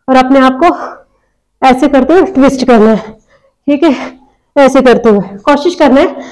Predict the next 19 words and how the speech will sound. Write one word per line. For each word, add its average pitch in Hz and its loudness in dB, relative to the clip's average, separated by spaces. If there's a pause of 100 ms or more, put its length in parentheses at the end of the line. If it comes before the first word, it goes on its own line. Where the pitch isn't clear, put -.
(240)
आपका 254 2
जो 277 2 (800)
पैर 269 4
जो 277 2
है, 240 0
पीछे 277 -2
की 294 0
तरफ 285 0
नहीं 285 4
मोड़ना 269 4
है, 311 0 (380)
सिर्फ 320 0
आपने 269 2
अपने 285 2
लिए 277 2
जो 262 0
अपर 269 -4
body 240 0
है, 220 0